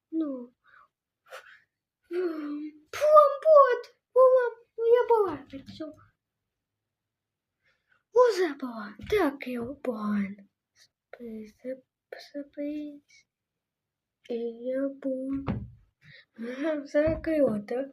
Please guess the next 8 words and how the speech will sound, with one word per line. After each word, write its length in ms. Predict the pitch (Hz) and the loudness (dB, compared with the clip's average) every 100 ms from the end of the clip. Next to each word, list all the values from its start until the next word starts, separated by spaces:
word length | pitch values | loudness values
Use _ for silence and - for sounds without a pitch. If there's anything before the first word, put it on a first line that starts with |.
| - | -4
О, 340 | - 466 440 | 0 0 0
ні. 580 | 392 392 381 359 311 311 - - _ - - _ _ _ _ _ _ - - 320 320 - - - | -2 0 -2 -2 -6 -10 -18 -20 _ -20 -20 _ _ _ _ _ _ -20 -14 -8 -6 -8 -12 -20
Це, 220 | - 247 | -18 -18
це 280 | 247 359 381 | -14 -10 -10
я. 340 | 311 220 196 196 _ _ - | -10 -14 -16 -20 _ _ -14
<laughs> 840 | 349 349 403 370 320 302 247 220 226 _ _ _ _ - - - | -6 0 4 4 2 0 -2 -6 -12 _ _ _ _ -20 -16 -8
Це 120 | 285 | -6
не 380 | 294 320 359 | -6 -6 -8